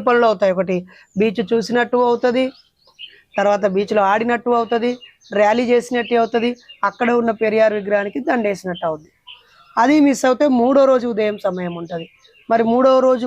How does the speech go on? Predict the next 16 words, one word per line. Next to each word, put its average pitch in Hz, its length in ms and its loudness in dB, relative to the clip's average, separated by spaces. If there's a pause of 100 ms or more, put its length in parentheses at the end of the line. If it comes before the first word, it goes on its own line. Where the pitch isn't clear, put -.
మనకు 240 300 -2
ర్యాలీ 226 300 2
పర్మిషన్ 226 440 -4
ఇస్తే - 160 -2 (140)
మూడో 254 240 2
రోజు 214 220 -2
ర్యాలీ 185 260 -6
చేద్దాం, 165 280 -10 (1300)
లేదంటే 247 500 2 (1000)
అందరం 240 340 0 (100)
కలిసి 240 280 -2 (120)
వెళ్ళి 220 260 0
ఆ 220 60 2 (120)
బీచ్లో, 220 380 -2 (640)
ఆ, 196 40 0 (260)
చెత్త 214 220 -2